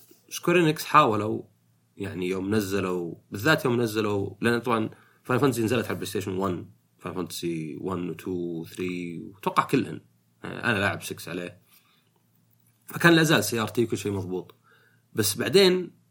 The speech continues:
على الجوالات وعلى الأجهزة الجديدة يوم جو ينزلونها، آه،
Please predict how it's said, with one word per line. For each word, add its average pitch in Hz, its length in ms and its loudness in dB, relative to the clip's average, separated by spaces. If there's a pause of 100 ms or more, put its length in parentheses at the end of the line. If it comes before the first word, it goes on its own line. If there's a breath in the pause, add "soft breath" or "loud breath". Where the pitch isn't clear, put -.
على 117 120 0
الجوالات 117 680 0 (260)
وعلى 113 160 -2
الأجهزة 110 180 -2
الجديدة 104 640 -2
يوم 101 120 -2
جو 123 80 2
ينزلونها، 104 720 -2 (800)
آه، 110 560 -4